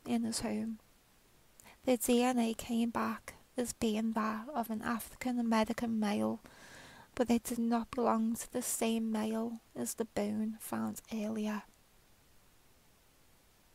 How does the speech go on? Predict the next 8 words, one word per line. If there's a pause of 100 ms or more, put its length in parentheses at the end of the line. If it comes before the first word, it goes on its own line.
(1160)
It
is
also
said (800)
that
he
is
guilty